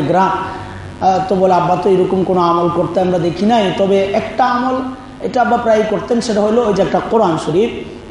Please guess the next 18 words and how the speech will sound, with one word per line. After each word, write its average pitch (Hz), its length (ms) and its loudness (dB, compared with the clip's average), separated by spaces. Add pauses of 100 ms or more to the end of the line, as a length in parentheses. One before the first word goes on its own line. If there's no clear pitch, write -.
গিলাম 180 260 2
বাঁধা, 190 460 2
ওই 196 60 2
যে 180 120 0
আছে, 175 280 0
আব্বা 196 280 0
পড়তে 226 240 0
পারতেন 208 320 0
না, 165 160 -2 (560)
কিন্তু 240 360 0
প্রত্যেক 233 480 0
দিন 254 380 2
আব্বা 208 540 2 (240)
ওই 202 180 0
কোরআন 226 260 2
শরীফটা 220 420 -2
নামাইয়া 185 600 2
এরকম 185 320 -2